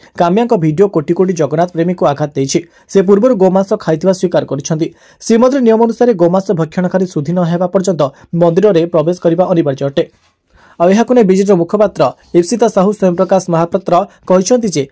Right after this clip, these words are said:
ପରିକ୍ରମା ପ୍ରକଳ୍ପକୁ ଜାତୀୟ ସ୍ତରରେ ପ୍ରଶଂସା ହେଉଛି ବୋଲି ଭାଜପା ସହିପାରୁନାହିଁ। ସେଥିପାଇଁ ଭିଡିଓକୁ ନେଇ ମିଛ ତଥ୍ୟ ଦେଇ ନାଟକ ରଚନା କରୁଛି। ସୋସିଆଲ ମିଡିଆ ଓ ୟୁଟ୍ୟୁବର ଦୁନିଆରେ ବଡ଼ ଚେହେରା କାମ୍ୟା ଜାନି,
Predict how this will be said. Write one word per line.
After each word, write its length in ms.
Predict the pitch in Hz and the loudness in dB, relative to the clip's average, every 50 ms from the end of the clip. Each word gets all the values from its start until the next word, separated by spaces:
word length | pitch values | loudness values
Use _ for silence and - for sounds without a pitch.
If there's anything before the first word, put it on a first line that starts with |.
| _ _ | _ _
ପରିକ୍ରମା 360 | 190 180 196 196 262 262 269 | 2 2 2 2 2 2 2
ପ୍ରକଳ୍ପକୁ 600 | 262 233 196 180 196 190 196 190 202 196 - 220 | 0 0 0 2 2 0 0 0 -4 -2 -2 -2
ଜାତୀୟ 320 | 214 185 185 156 160 196 202 | 0 0 -2 0 0 -2 -4
ସ୍ତରରେ 260 | 196 - 196 190 202 | -2 -2 0 0 0
ପ୍ରଶଂସା 360 | 196 170 147 - 180 175 196 196 | 0 -2 -4 -4 -4 -2 0 0
ହେଉଛି 280 | 175 165 180 175 - | 2 0 -2 -2 -2
ବୋଲି 260 | 202 185 165 156 175 | 0 0 2 2 2
ଭାଜପା 360 | 180 156 165 156 151 - 196 190 | 2 0 -2 -2 -2 -2 -2 -2
ସହିପାରୁନାହିଁ। 520 | 185 - 165 147 135 147 139 139 151 147 - _ _ _ _ _ | -2 -2 -4 -2 -2 -4 -4 -4 -6 -8 -8 _ _ _ _ _
ସେଥିପାଇଁ 360 | - - 185 185 220 254 247 | 0 0 0 2 2 2 2
ଭିଡିଓକୁ 340 | 202 165 170 165 190 190 220 | 2 2 2 2 0 0 0
ନେଇ 100 | 208 196 | 0 0
ମିଛ 240 | 165 156 156 - 202 | -2 -4 -4 -4 -4
ତଥ୍ୟ 340 | 196 175 165 156 - 196 208 | -4 -2 -4 -4 -2 -2 0
ଦେଇ 220 | 202 160 156 196 - _ - | 2 0 0 -2 -6 _ -4
ନାଟକ 260 | 170 175 165 180 214 202 | -4 -2 -2 -2 -2 -2
ରଚନା 280 | 180 165 - 143 135 | -2 -4 -4 -6 -10
କରୁଛି। 340 | 135 - 147 160 151 175 170 - _ _ _ _ | -8 -8 -8 -6 -6 -6 -8 -8 _ _ _ _
ସୋସିଆଲ 380 | - - 220 214 208 285 277 254 | -2 0 0 2 2 0 0 2
ମିଡିଆ 220 | 240 220 240 240 | 2 2 4 4
ଓ 40 | 233 | 4
ୟୁଟ୍ୟୁବର 380 | 208 175 170 208 190 202 202 | 4 4 4 2 2 2 0
ଦୁନିଆରେ 320 | 180 180 180 185 202 202 196 | 0 0 2 2 2 2 2
ବଡ଼ 260 | 165 147 151 170 185 | 2 0 0 0 0
ଚେହେରା 360 | 180 - 151 156 165 175 170 | -2 -2 -2 0 0 0 -2
କାମ୍ୟା 320 | 180 - 170 147 143 139 135 | -2 -4 -4 -4 -2 -4 -4
ଜାନି, 300 | 143 147 151 160 - | -2 -4 -4 -6 -8